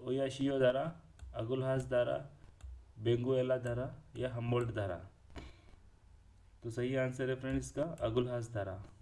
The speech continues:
निम्नलिखित में से बीमा का संबंध किस सेवा क्षेत्र से है? प्राथमिक, द्वितीयक, तृतीयक या चतुर्थक? बीमा का संबंध जो है फ्रेंड्स,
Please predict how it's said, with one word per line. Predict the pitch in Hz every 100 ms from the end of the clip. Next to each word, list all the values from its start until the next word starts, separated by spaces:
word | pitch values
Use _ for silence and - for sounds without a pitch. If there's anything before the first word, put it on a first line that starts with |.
| - - - - - - -
निम्नलिखित | 117 143 147 156 147
में | 147 143
से | - 143
बीमा | 120 127 135 135
का | 135 - 131
संबंध | 127 127 131 131
किस | 131 143
सेवा | - 131 131
क्षेत्र | 131 123 117
से | 117
है? | 107 95 - - - - - - -
प्राथमिक, | 117 120 131 143 143
द्वितीयक, | 120 117 - 139 -
तृतीयक | 120 120 - 143 131
या | 131 175 - - - -
चतुर्थक? | 117 120 117 110 - - - - - - - - - - - - - - - - -
बीमा | 123 131 147
का | 139 - - 139
संबंध | - 117 113 101 92 - - - - - - - - - - - - - - - - - -
जो | 120
है | 120 127 139
फ्रेंड्स, | 123 131 143 -